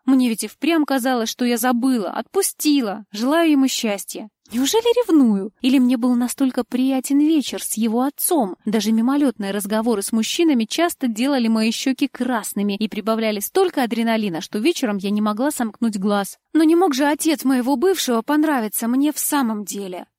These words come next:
Да, он приятный, галантный, но не более. К тому же он прилетел сюда не то с любовницей, не то с молодой женой. Чтобы прийти в себя, я плюхнулась на кровать лицом вниз и пролежала так минут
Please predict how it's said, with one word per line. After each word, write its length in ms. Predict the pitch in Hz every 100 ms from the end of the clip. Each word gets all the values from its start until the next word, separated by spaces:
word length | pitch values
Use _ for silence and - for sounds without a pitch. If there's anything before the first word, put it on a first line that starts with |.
| -
Да, 300 | 214 262 359
он 160 | 262
приятный, 720 | 196 - 196 196 302 311 196 196
галантный, 720 | 196 185 190 285 277 - 208
но 100 | 247
не 140 | 359
более. 480 | 403 311 269 202 190
К 60 | -
тому 180 | 381 453
же 100 | 302
он 140 | 240
прилетел 500 | 240 240 262 - 359
сюда 280 | - 240 226
не 120 | 254
то 120 | 311
с 80 | -
любовницей, 680 | 277 247 320 381 254 - 214
не 140 | 196
то 100 | 285
с 80 | -
молодой 400 | 240 226 214 240
женой. 440 | 220 254 208 175 -
Чтобы 320 | - 247 220
прийти 300 | 226 226 214
в 40 |
себя, 280 | - 202 302
я 160 | 320 -
плюхнулась 680 | - 269 294 220 175 -
на 120 | - 170
кровать 420 | 190 233 349 -
лицом 400 | 220 208 220 208
вниз 380 | 220 330 349 240
и 100 | 233
пролежала 640 | - 269 277 269 359 277
так 180 | - -
минут 260 | 220 254